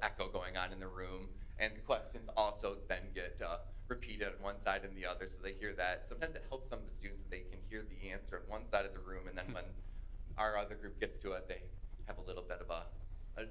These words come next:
advantage to that. Um, alternating lead teaching, basically, will be one of us will be up front while the other one walks around the classroom and helping out the students with making sure that they understand what they're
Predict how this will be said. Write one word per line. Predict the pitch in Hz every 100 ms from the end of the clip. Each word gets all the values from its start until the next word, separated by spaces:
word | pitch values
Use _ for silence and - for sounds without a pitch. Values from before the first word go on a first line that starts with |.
| 110
advantage | 104 107 95 87 -
to | - 90
that. | 78 78 87 - - - - - - - - -
Um, | 127 120 110 107 -
alternating | 147 - 143 135 131
lead | 127 131 127
teaching, | 131 123 131 120 120 123 - -
basically, | 113 113 110 113 107 107
will | 98
be | 98 101 98
one | 110 113
of | 110
us | -
will | 107
be | 107
up | 101 -
front | 117 101 - -
while | 101 98
the |
other | 101 104 101
one | 98 95 98
walks | 98 - 110
around | 101 95
the | -
classroom | 98 92 - 98 95 - - - -
and | 101 98
helping | 110 107 107
out | 95 -
the |
students | - 107 98 98 -
with | 98 - -
making | 104 101
sure | - 104
that |
they | 95 98
understand | 95 101 - 107 101
what | 101
they're | 104 101